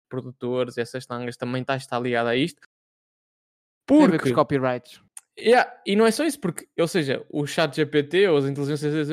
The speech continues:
Speaker 1: artificiais que utilizem a internet como, como a sua fonte, tipo,
Speaker 2: Hum.
Speaker 1: acho que há milhões de, de plots e há milhões de guiões no, no próprio, na própria internet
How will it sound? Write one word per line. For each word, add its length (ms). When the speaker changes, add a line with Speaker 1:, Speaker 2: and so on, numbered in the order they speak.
Speaker 1:
artificiais 720
que 100
utilizem 640
a 60
internet 500
como, 440
como 160
a 60
sua 220
fonte, 480
tipo, 180
Speaker 2:
Hum. 40
Speaker 1:
acho 160
que 80
há 60
milhões 560
de, 460
de 100
plots 540
e 40
há 60
milhões 280
de 80
guiões 480
no, 460
no 160
próprio, 1200
na 100
própria 320
internet 520